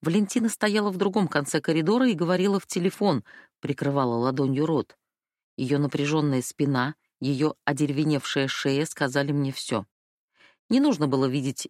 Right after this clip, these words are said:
её бегающих и одновременно счастливых глаз — глаз доносчицы, чтобы догадаться об остальном. Обычный срок реагирования уличного патруля в Москве —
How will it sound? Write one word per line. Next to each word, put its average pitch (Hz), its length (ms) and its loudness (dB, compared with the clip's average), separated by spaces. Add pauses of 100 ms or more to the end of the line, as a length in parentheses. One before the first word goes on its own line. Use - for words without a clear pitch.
её 143 280 0
бегающих 123 800 -2 (260)
и 131 80 -2
одновременно 120 640 0
счастливых 117 720 -4
глаз — 135 560 -4 (320)
глаз 123 380 -2
доносчицы, 131 880 -4 (300)
чтобы 131 300 -2
догадаться 143 520 0
об 147 100 -2
остальном. 156 540 0 (1200)
Обычный 208 480 0
срок - 420 -2
реагирования 160 720 2
уличного 147 500 0
патруля 170 480 0
в 214 40 -4
Москве — 131 420 0